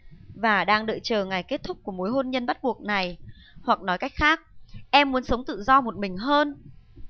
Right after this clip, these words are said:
Đó, số tiền hồi môn giờ đã ở trong tay em. Em cũng thấy rồi đó.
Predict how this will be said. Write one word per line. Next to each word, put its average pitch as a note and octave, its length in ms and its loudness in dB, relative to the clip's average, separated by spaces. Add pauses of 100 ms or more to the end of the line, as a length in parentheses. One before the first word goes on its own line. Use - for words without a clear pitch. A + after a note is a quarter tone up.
(200)
Đó, G3 340 4
số A3+ 140 -6
tiền A#3 260 2
hồi G#3 160 0
môn G#3+ 300 -2
giờ G3 240 0
đã F3+ 180 0
ở B3+ 80 2
trong A#3 180 -6
tay C4 180 -2
em. C4 300 2 (600)
Em A#3 240 6
cũng G3+ 160 -10
thấy G#3 160 0
rồi A#3 180 2
đó. C4 200 6